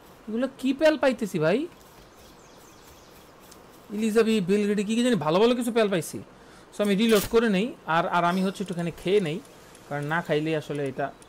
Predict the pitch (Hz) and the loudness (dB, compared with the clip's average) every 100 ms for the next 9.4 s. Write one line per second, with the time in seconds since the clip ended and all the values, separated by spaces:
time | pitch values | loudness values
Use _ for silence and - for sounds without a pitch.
0 | - 135 127 131 127 120 - 131 120 117 | -20 -16 -14 -10 -10 -10 -10 -8 -6 -4
1 | 120 131 135 127 - 131 139 135 120 - | -6 -6 -4 -6 -6 -10 -8 -6 -8 -10
2 | 120 139 131 131 - - - - - - | -10 -8 -8 -8 -10 -20 -20 -20 -18 -16
3 | - - - - - - - - - - | -14 -14 -14 -14 -16 -16 -20 -18 -16 -14
4 | - - - - - - - 135 147 151 | -16 -16 -20 -20 -20 -20 -14 -8 -4 -2
5 | 151 151 160 156 139 139 165 175 170 196 | -2 -2 -2 0 0 2 2 2 0 -2
6 | 190 - 226 214 254 208 180 175 185 269 | -4 -2 -2 2 4 4 2 0 -2 -2
7 | 440 - - - - - - - - 214 | -4 -12 -20 -20 -20 -20 -20 -20 -16 -8
8 | 214 349 330 190 180 185 - 160 139 123 | 0 2 2 2 2 2 2 0 0 -2
9 | - 127 202 | -6 -6 -6